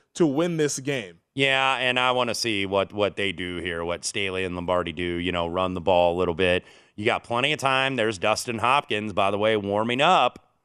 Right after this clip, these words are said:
Speaker 1: Oh.
Speaker 2: Uh, so, uh, you know,
Speaker 1: He's got
Speaker 2: let's
Speaker 1: that
Speaker 2: see.
Speaker 1: little wrap.
Speaker 2: Second and eleven. He's made three tonight, all three of them, as a matter of fact, thirty-seven, thirty-one, and thirty-five. I think,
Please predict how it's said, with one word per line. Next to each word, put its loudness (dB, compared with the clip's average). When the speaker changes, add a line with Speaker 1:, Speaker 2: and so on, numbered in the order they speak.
Speaker 1:
Oh. -4
Speaker 2:
Uh, 2
so, -2
uh, 4
you -2
know, 2
Speaker 1:
He's 0
got 4
Speaker 2:
let's 0
Speaker 1:
that 4
Speaker 2:
see. 4
Speaker 1:
little 6
wrap. 2
Speaker 2:
Second 0
and -4
eleven. 2
He's -6
made -2
three 2
tonight, 4
all 4
three -6
of -2
them, -6
as -10
a -10
matter -6
of -12
fact, -6
thirty-seven, -2
thirty-one, -2
and -8
thirty-five. 0
I 0
think, -2